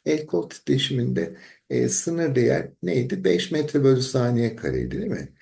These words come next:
E, yönetmeliğiniz diyelim ki değişti. Bunu, e, dört metre bölü saniye kareye getirdi. O zaman sizin de değiştirmeniz gerekiyor.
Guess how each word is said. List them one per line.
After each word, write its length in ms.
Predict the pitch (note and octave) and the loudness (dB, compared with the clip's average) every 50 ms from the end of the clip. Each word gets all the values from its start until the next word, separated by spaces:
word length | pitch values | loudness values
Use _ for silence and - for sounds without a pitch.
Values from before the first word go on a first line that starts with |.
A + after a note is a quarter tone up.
| _ _ _ - | _ _ _ -2
E, 100 | C#3+ C#3+ | 0 0
yönetmeliğiniz 1040 | D3+ D#3 E3+ E3+ F3 G3 A#3 A#3+ G#3 F3+ F#3 F#3 F3 D#3+ D#3 D#3 D#3 D3+ C#3 C#3 C#3+ | 0 0 -2 -2 -4 -2 0 2 2 2 2 2 0 0 0 0 0 0 -2 0 2
diyelim 340 | D3+ D#3 C#3+ B2 A#2+ A2+ A2 | 4 6 6 6 4 0 -2
ki 200 | - - G2+ - | -4 -2 2 6
değişti. 640 | E3 E3+ C3+ F#2 - - - - C#3 D3+ F3+ - - - _ _ - | 6 6 6 6 2 0 0 2 2 2 2 0 -8 -16 _ _ -2
Bunu, 420 | G#3 F#3 C#3+ D3 E3+ F3 - - - _ _ - | 0 2 2 2 0 0 -4 -8 -16 _ _ -8
e, 320 | C#3 D3 D#3+ D3 D3 D#3 | -4 -4 -4 -4 -2 0
dört 280 | D3 C#3 C#3 - - E3 | 2 2 2 0 -2 -2
metre 340 | E3+ D#3 - - D3 C#3 | -2 -2 0 0 2 4
bölü 180 | B2+ B2+ B2+ A#2+ | 4 4 4 4
saniye 520 | A#2 - - B2 A2+ A#2 A2+ G#2+ G#2+ F#2+ - | 2 2 2 0 -2 -2 -4 -4 -6 -6 -8
kareye 520 | - F#2 D#2+ D#2+ D#2 C#2 - - - - | -6 -6 -4 -4 -4 -4 -6 -6 -8 -8
getirdi. 580 | - - C2 C#2 - - - C2 C2 C#2 C#2 - - | -6 -6 -6 -6 -6 -8 -14 -14 -12 -12 -10 -8 -6
O 80 | F#3+ C#3+ | -4 -2
zaman 320 | C3 C#3+ D3+ F3 E3+ D3+ | 0 0 0 -2 -4 -4
sizin 320 | C#3 - - C#3 D#3 F3+ | -4 -2 0 0 0 2
de 140 | F3 C#3+ - | 0 0 -2
değiştirmeniz 760 | D#2+ D2 C2+ - - - - B1 - A1 - - - - - | -2 -6 -6 -6 -6 -8 -8 -10 -12 -12 -14 -14 -16 -18 -18
gerekiyor. 480 | - - - - - _ _ _ - | -16 -18 -18 -18 -20 _ _ _ -20